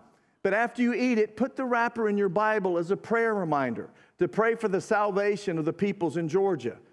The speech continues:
and that surround that nation. You're gonna hear a little bit about them today. And they live in darkness. We are surrounded with light. We've heard the gospel for so many years. Pr-, t-, put this in your Bible and, let's, and please pray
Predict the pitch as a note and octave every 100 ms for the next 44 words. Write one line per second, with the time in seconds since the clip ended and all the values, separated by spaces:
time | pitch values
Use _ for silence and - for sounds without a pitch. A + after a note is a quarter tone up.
0 | - C3+ E3+ - F#3 F3 F#3+ F#3+ D#3+ D3+
1 | D#3 D3 - A#2+ F3 A3 G#3+ G#3+ G#3 C4
2 | B3 G3+ F3+ E3 E3+ C#3 D#3 - D3 F3+
3 | C3+ F#2 - _ _ - F#3 G#3+ A#3 A#3
4 | G#3 A3 A#3 G#3 D3 A2 - - _ _
5 | _ _ _ _ _ - F#3 B3+ G#3 G#3+
6 | G3+ G#3 G#3+ F#3+ E3+ D3 C#3+ C3 E3+ F3+
7 | G#3 F3+ F#3 F3+ - D#3+ D#3+ - G#3 F#3+
8 | E3+ D#3+ E3 A#2+ F2 - - - _ -
9 | G#3+ B3 G#3 G#3 B3 B3 C4+ - B3 B3
10 | G3+ G#3 G3 E3+ E3+ F3+ G#3+ - - -
11 | F#3 - A#3 A#3+ - - G#3+ F3+ D#3